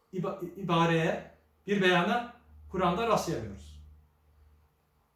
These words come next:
Toparlayacak olursam şu sözleri söyleyerek videomu sonlandırmak istiyorum.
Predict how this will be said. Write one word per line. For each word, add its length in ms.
Toparlayacak 640
olursam 560
şu 140
sözleri 400
söyleyerek 720
videomu 320
sonlandırmak 580
istiyorum. 360